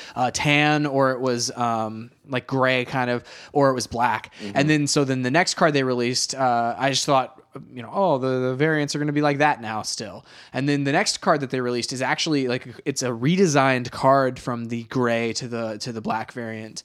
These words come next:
Speaker 2: Yeah.
Speaker 1: Um, which is, which is really cool. Like, it changes the color scheme. One of them is black and white, uh, and looks like a big spray painted stamp type thing. And then the other one is kinda this, uh, it's a dark blue and then a, a teal kind of color. So
Speaker 2: Yeah.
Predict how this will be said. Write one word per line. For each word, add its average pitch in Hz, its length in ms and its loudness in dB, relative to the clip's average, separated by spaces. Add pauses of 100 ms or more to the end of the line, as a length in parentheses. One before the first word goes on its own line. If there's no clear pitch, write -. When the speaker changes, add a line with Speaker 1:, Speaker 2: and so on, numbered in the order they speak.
(160)
Speaker 2:
Yeah. 190 160 6
Speaker 1:
Um, 127 360 2
which 143 180 2
is, 190 120 2
which 208 220 0
is 180 180 2
really 185 400 6
cool. 180 200 4
Like, 139 180 4
it 147 100 0
changes 156 460 2
the 139 80 0
color 170 460 2
scheme. 120 320 -4
One 131 100 0
of 139 80 -2
them 135 80 -2
is 123 140 -4
black 127 300 0
and 123 160 -6
white, 127 280 0 (320)
uh, 117 600 2 (120)
and 120 500 -4
looks 131 200 -2
like 135 100 -2
a 123 40 0
big 123 260 -6
spray - 300 -4
painted 123 280 -6
stamp 131 440 -4
type 127 240 -2
thing. 131 320 -4 (260)
And 135 100 0
then 151 180 4
the 147 120 4
other 156 180 6
one 147 140 0
is 123 160 -4
kinda 131 300 -2
this, 120 280 -2
uh, 113 260 0
it's 117 140 -4
a 123 60 -6
dark 131 360 0
blue 131 440 2
and 117 140 -4
then 117 100 -6
a, 113 200 -4
a 113 140 -6
teal 127 480 -4
kind 110 220 -12
of 110 80 -16
color. 117 320 -10
So 123 160 -2
Speaker 2:
Yeah. 90 200 2